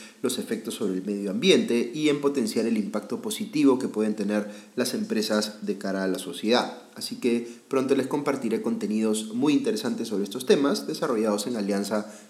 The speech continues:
con Perú Sostenible. Y la segunda novedad es que tenemos un nuevo producto para ustedes, algo distinto a lo que hemos venido haciendo, que lanzaremos hacia finales de esta semana.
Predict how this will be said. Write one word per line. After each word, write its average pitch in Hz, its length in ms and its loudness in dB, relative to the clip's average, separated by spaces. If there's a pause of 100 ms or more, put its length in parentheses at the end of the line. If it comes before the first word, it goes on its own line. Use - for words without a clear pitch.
con 139 160 0
Perú 107 180 -2
Sostenible. 120 680 2 (800)
Y 190 60 2
la 175 80 8
segunda 202 300 8
novedad 160 260 10
es 156 60 2
que - 120 2
tenemos 147 500 4
un 147 120 0
nuevo 143 220 8
producto 139 480 6
para 95 180 2
ustedes, 120 640 4
algo 104 320 2
distinto 123 480 0
a 127 40 4
lo 123 120 4
que 123 80 -2
hemos 117 200 0
venido 107 280 0
haciendo, 127 560 2
que 139 80 -2
lanzaremos 117 760 0
hacia 127 200 -6
finales 107 440 -2
de 104 140 0
esta 104 220 -6
semana. 95 580 -4